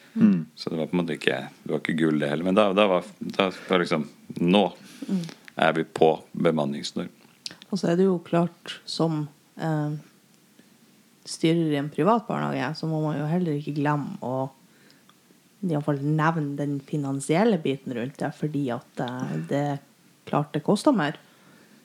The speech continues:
Speaker 3: Eh, og det blir ikke kompensert for de private barnehagene, så det er klart, det er jo et, det er jo et puslespill, og det er jo noen sjongleringsøvelser.
Speaker 2: Mm.
Speaker 3: Jeg er, vil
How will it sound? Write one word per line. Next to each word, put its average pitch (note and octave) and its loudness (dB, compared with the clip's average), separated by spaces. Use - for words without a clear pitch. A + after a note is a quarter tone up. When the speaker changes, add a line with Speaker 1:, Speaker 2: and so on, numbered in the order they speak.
Speaker 3:
Eh, D#3 2
og F#3+ -4
det E3 0
blir D3+ 0
ikke A#3 2
kompensert D#3 -2
for A2+ -4
de - -8
private F3 2
barnehagene, A#2+ -2
så - -14
det D3+ 0
er - -6
klart, E3+ 2
det D3 2
er D3+ 2
jo G3+ 4
et, A3+ 0
det E3 4
er E3+ 6
jo G#3 6
et A3+ 2
puslespill, G3 2
og C3+ -4
det D3+ 4
er D#3+ 4
jo G3+ 4
noen D#3+ 0
sjongleringsøvelser. E3 0
Speaker 2:
Mm. - -10
Speaker 3:
Jeg F#3 4
er, G#3+ 2
vil G3 4